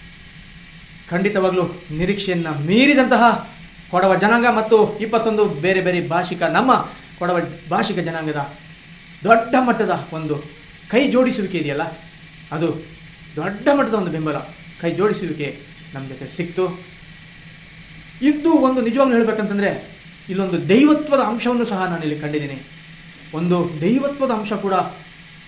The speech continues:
ಈ ಒಂದು ಕಾರ್ಯಕ್ರಮದಲ್ಲಿ, ಈ ಒಂದು ಪಾದಯಾತ್ರೆಯಲ್ಲಿ ನಮ್ಮ ಹಿಂದೆ ತುಂಬ ದೊಡ್ಡ ಮಟ್ಟದಲ್ಲಿ ರಕ್ಷಣಾ ಪಡೆಯಂತೆ ಕಾವಲು ಕಾದಿದ್ದು ಸಹ ಸುಳ್ಳಲ್ಲ. ಹುಟ್ಟದಲ್ಲಿ ನಡೆದಂತಹ ಆ ಒಂದು ಪಾದಯಾತ್ರೆಗೆ ಅದರ ಒಂದು ಉದ್ಘಾಟನೆ ಅಥವಾ ಅದರ ಒಂದು ಪ್ರಾರಂಭ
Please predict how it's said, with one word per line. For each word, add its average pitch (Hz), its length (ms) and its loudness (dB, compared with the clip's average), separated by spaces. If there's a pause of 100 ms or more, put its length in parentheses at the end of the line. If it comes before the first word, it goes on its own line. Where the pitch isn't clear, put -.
(440)
ಈ 190 120 -2
ಒಂದು 208 220 2
ಕಾರ್ಯಕ್ರಮದಲ್ಲಿ, 165 560 -4
ಈ 190 40 0
ಒಂದು 175 220 -2
ಪಾದಯಾತ್ರೆಯಲ್ಲಿ 147 680 -6 (240)
ನಮ್ಮ 151 180 -6
ಹಿಂದೆ 175 320 -2
ತುಂಬ 202 720 -4
ದೊಡ್ಡ 180 300 -6
ಮಟ್ಟದಲ್ಲಿ 185 720 -2 (400)
ರಕ್ಷಣಾ 233 400 0
ಪಡೆಯಂತೆ 208 400 -2
ಕಾವಲು 196 360 -2
ಕಾದಿದ್ದು 185 500 -4
ಸಹ 190 400 -6 (320)
ಸುಳ್ಳಲ್ಲ. 165 380 2 (1120)
ಹುಟ್ಟದಲ್ಲಿ 185 340 -2
ನಡೆದಂತಹ 185 340 0
ಆ 196 220 2
ಒಂದು 269 480 4 (340)
ಪಾದಯಾತ್ರೆಗೆ 196 840 0 (640)
ಅದರ 185 180 -2
ಒಂದು 175 220 0
ಉದ್ಘಾಟನೆ 214 500 0
ಅಥವಾ 165 240 -4
ಅದರ 170 140 -4
ಒಂದು 156 180 -6
ಪ್ರಾರಂಭ 202 380 -2